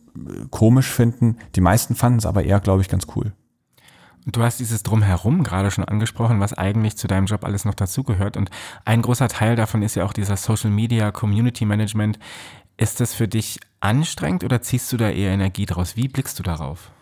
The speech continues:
Speaker 1: Das hat sich vor kurzem ein bisschen gewandelt. Ich hab's früher gehasst, wirklich. Ich fand's immer ganz schrecklich. Erstens bleibe ich dann immer auf Social Media hängen, weil diese Algorithmen mich so fürchterlich einfangen. Und zweitens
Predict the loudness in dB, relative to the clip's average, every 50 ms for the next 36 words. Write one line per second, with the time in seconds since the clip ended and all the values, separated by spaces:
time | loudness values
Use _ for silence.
0 | _ _ _ _ _ _ -2 0 2 2 2 0 -4 -8 _ _ -6 -2 2 2
1 | 2 2 2 0 0 0 0 0 -4 -8 -8 -6 -2 2 2 2 2 4 2 2
2 | 2 2 2 4 4 6 6 4 4 2 4 4 4 4 4 4 6 6 6 4
3 | 4 2 -2 -8 -8 -2 -2 0 2 2 0 0 -2 0 2 2 2 4 2 0
4 | 0 0 0 -2 -2 -2 -6 -10 -14 -18 _ _ 0 0 2 4 2 0 0 -2
5 | -4 -2 0 0 0 0 2 0 0 0 0 -2 0 2 2 2 2 0 -8 -14
6 | _ -12 -10 -8 -6 0 0 0 2 4 4 4 4 2 0 -4 -18 -20 -20 -8
7 | 0 2 2 4 6 4 4 2 2 2 4 4 4 4 2 2 2 2 2 4
8 | 4 6 6 6 4 2 4 4 4 4 6 4 6 6 6 6 6 6 6 4
9 | 4 4 2 2 2 4 4 4 4 4 4 4 4 4 4 2 0 -2 -4 -2
10 | 0 0 2 2 0 0 0 -2 0 0 0 0 2 2 2 4 4 4 2 -2
11 | -6 -18 -18 -18 -18 -20 -20 -20 -4 2 4 4 4 4 2 2 2 2 4 4
12 | 4 4 4 4 2 0 -8